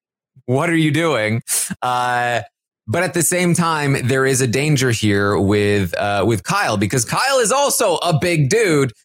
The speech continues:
maybe not quite as muscly, but also, uh, somebody to be worried about, also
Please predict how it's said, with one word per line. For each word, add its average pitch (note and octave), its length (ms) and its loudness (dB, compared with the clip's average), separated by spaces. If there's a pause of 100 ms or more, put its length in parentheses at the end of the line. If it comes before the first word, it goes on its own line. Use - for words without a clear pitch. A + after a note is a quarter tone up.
(100)
maybe F3 220 0
not F3 240 0
quite G3 240 0
as E3 100 2
muscly, D3+ 640 2 (240)
but C#3+ 140 -2
also, D3+ 640 0
uh, B2 520 0
somebody C3 320 0
to A2 120 -4
be A#2 100 2
worried C#3+ 300 0
about, A#2 380 -2
also C#3+ 480 0